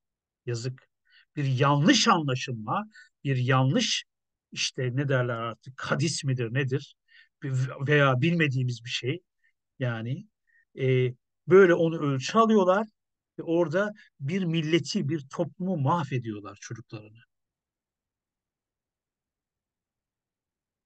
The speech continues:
Yani, peki. Yirmi dokuz, e, Ağustos iki bin yirmi üç, Salı, ben Bahattin Çağdaş.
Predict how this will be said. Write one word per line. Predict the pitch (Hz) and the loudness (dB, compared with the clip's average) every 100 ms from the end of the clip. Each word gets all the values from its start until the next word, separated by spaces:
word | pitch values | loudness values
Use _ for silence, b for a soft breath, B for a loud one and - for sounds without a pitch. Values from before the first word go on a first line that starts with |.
| _ _ | _ _
Yani, | 113 98 90 - _ _ _ - | -8 -8 -10 -18 _ _ _ 0
peki. | 156 135 - _ _ _ _ _ _ _ _ _ _ _ _ _ _ _ _ _ _ _ | 0 0 -14 _ _ _ _ _ _ _ _ _ _ _ _ _ _ _ _ _ _ _
Yirmi | 143 147 | -2 2
dokuz, | 147 147 135 - - | 2 0 -6 -6 -8
e, | 135 | -4
Ağustos | 123 117 113 117 - 135 123 - | -4 -4 -6 -8 -8 -8 -8 -10
iki | 127 131 | -8 -4
bin | |
yirmi | 123 113 107 120 | -2 -4 -6 -8
üç, | 127 - - | -8 -12 -12
Salı, | - 120 117 | -8 -6 -6
ben | 117 110 | -6 -6
Bahattin | 107 104 113 | -8 -10 -12
Çağdaş. | - 104 113 147 - | -12 -10 -8 -8 -10